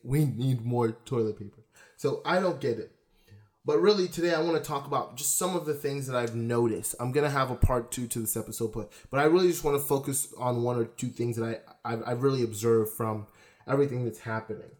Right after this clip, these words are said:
Uh, the first thing that I noticed is that oftentimes as human beings, we tend to focus on the wrong things. So right now, my family is glued to the T V watching these news reports. And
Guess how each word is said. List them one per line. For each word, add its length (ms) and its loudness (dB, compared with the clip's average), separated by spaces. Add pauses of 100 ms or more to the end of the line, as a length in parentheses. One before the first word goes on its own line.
(1200)
Uh, 220 0
the 100 -2
first 280 6
thing 140 0
that 120 4
I 100 4
noticed 400 0
is 80 -6
that 200 -2
oftentimes 720 0
as 140 -4
human 240 0
beings, 560 -2 (320)
we 120 0
tend 380 -4
to 80 -6
focus 640 0
on 240 -4
the 80 -6
wrong 560 -6
things. 420 -12 (440)
So 120 -8
right 220 -2
now, 200 -2
my 180 -4
family 440 -2
is 140 -2
glued 520 -4
to 80 -10
the 120 -2
T 260 -4
V 280 -4
watching 380 -2
these 200 -2
news 320 0
reports. 560 -4 (500)
And 220 -2